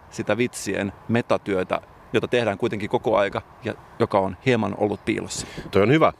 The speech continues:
Speaker 2: Mä näen, että ennen kuin me saadaan joku ketterä uusmediayritys tekemään appi tästä,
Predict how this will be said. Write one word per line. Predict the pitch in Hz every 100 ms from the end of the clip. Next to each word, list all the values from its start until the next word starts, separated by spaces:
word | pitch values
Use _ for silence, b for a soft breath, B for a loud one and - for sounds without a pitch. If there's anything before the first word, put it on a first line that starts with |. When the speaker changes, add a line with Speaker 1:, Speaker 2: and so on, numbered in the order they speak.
| -
Speaker 2:
Mä | 131
näen, | 120 131 127
että | - 113 - - - - -
ennen | 147 165 131
kuin | 113
me | 101
saadaan | 95 95 90
joku | 92
ketterä | - 117 - 98
uusmediayritys | 107 110 101 82 82 82 92 92
tekemään | - - 90 90
appi | 110 - 92
tästä, | 90 - 127